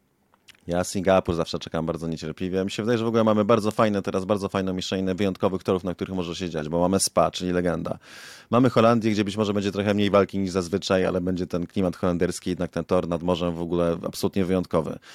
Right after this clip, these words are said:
Potem Monza, świątynia prędkości, najszybszy tor Formuły jeden, znowu coś takiego innego, więc zwróćcie uwagę, trzy tory jak różne.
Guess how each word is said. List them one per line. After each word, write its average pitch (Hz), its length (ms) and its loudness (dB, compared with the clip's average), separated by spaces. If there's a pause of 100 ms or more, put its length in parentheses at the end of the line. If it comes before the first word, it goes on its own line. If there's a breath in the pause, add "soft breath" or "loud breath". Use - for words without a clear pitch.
(160 loud breath)
Potem 110 280 6
Monza, 107 420 6
świątynia 92 420 -2
prędkości, 90 480 -2
najszybszy 82 360 -8
tor 82 160 -6
Formuły 82 300 -2
jeden, 85 200 0
znowu 80 280 -4
coś - 180 -8
takiego 82 320 -6
innego, 82 420 -2
więc - 320 -8
zwróćcie 92 280 -6
uwagę, 87 240 2
trzy - 180 -4
tory 92 220 2
jak 90 160 0
różne. 87 280 -4